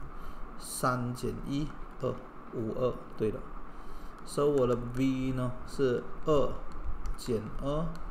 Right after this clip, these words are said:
减掉零，减掉减五，所以二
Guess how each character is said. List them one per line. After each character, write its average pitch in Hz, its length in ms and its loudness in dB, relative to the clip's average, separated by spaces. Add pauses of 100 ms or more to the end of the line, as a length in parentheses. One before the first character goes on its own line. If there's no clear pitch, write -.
(760)
减 113 240 0
掉 135 300 0
零， 117 380 2 (340)
减 214 240 8
掉 131 260 6 (180)
减 107 240 0 (140)
五， - 80 2 (920)
所 - 160 0
以 107 140 2 (120)
二 156 260 6